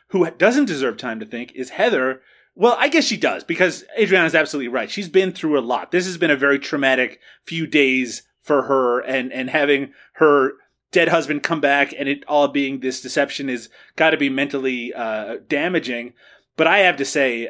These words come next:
Heather is not doing it for me <laughs> as the leader of Alpha Flight.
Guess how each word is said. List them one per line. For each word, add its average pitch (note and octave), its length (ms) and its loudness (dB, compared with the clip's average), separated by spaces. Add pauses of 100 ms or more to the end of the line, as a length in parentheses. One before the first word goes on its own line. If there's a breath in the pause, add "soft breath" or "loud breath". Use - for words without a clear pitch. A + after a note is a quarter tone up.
(100)
Heather E3 420 4
is B2 200 -4
not C3 300 -6
doing A#2 240 -8
it G#2+ 140 -14
for - 100 -20
me A2+ 160 -10
<laughs> - 20 -8
as B2 140 -10
the F3+ 160 0
leader D3+ 460 -4 (260 soft breath)
of B2+ 140 -6
Alpha C3 260 -2
Flight. A#2 240 -10